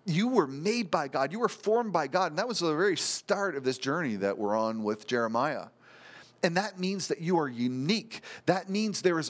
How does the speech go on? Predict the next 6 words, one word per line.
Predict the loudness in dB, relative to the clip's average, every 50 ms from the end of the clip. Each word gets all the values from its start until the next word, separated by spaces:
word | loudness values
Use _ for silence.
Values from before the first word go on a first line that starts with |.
| -2 0
only | 2 2 2 2 0 0 0 0 0 0
one | -2 -6 -6 0 2 4 4 4 2 -2 -8 -12 -12 -14 _ _
you. | 0 2 2 4 2 2 0 -2 -6 -10 -16 -20 _ _ _ _ _ _ _ _ _ _ _ _ _ _ _ _ _ _ _ _ _ -2
You've | 0 0 2 2 0
got | -2 -2 0 -2
strengths. | -2 -2 -2 -2 -2 -2 -2 -2 -4 -4 -4 -2 -2 -2 -4 -6